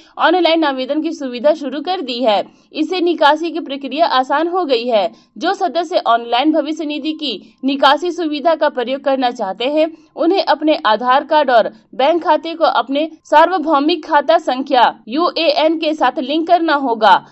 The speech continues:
और अपने नियोक्ता से केवाईसी अनुमोदित कराना होगा। ऑनलाइन दावा प्रस्तुति से निकासी तो आसान होगी ही, साथ ही प्रक्रियागत समय की बचत होगी और सत्यापन के लिए नियोक्ता के पास जाने की जरूरत नहीं होगी।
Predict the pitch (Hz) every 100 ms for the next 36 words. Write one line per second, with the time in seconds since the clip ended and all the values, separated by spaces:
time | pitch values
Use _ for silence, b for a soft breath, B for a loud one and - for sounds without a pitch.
0 | _ 247 339 - 330 339 320 262 262 262
1 | 311 330 247 B B 320 339 339 339 349
2 | 330 277 269 269 320 320 349 311 294 285
3 | 285 240 214 165 B _ - 311 349 339
4 | 349 311 247 285 302 330 320 320 330 339
5 | 330 262 233 247 254 320 339 330 226 247
6 | 269 277 320 320 285 349 349 240 170 -
7 | 302 277 330 359 370 285 277 254 254 247
8 | 247 285 - 311 302 320 311 320 247 240
9 | 285 349 302 247 233 165 - _ 254 269
10 | 262 269 247 269 330 320 320 349 311 262
11 | 277 311 339 330 330 311 254 254 269 320
12 | 262 240 269 427 392 359 302 214 208 196
13 | 160 -